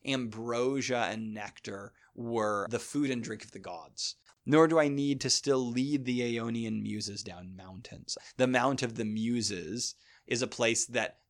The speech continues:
a poet or artist could go and call them down, "Come down from your, from your Aeonian mount and inspire me." She's not gonna do that. She already said,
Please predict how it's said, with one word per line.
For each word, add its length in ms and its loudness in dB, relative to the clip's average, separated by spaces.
a 120 -4
poet 500 -2
or 100 0
artist 360 -2
could 180 -2
go 220 -6
and 120 -8
call 540 -2
them 220 -4
down, 240 2
"Come 420 -8
down 540 -4
from 240 -8
your, 260 -8
from 240 -4
your 100 -2
Aeonian 680 -2
mount 320 -12
and 120 -8
inspire 540 -8
me." 140 -16
She's 220 0
not 180 4
gonna 140 -2
do 200 0
that. 200 0
She 160 -8
already 240 -4
said, 380 8